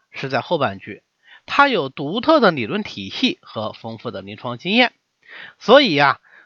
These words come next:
独特的理论体系才是中医和其他医学的主要区别点，而不是任何一种具体的诊断或者是治疗方法。看舌头啊、摸脉呀，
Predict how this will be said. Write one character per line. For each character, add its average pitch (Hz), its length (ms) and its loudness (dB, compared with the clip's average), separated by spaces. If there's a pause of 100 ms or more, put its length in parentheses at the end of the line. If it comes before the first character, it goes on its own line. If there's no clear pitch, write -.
独 180 260 0
特 302 180 4
的 185 120 4
理 139 160 -2
论 202 200 -2
体 110 280 -6
系 208 320 2 (160)
才 143 140 4
是 135 160 -2
中 202 280 2
医 202 180 2
和 107 300 -4
其 - 160 -8
他 147 280 2
医 127 120 -2
学 101 220 -8
的 104 300 -6
主 101 260 -10
要 151 240 4
区 - 240 -8
别 107 160 -6
点， 98 200 -8 (420)
而 151 140 4
不 160 180 -2
是 185 260 2 (320)
任 269 280 6
何 143 160 0
一 147 100 2
种 113 220 -6
具 226 200 -4
体 107 260 -6
的 135 180 4
诊 104 320 -4
断 190 260 6 (220)
或 139 140 -2
者 - 140 -10
是 - 300 -12
治 113 100 -10
疗 101 140 -4
方 120 240 -2
法。 107 240 0 (440)
看 202 200 0
舌 147 220 -4
头 196 160 2
啊、 175 380 6
摸 208 260 -2
脉 262 260 6
呀， 160 320 6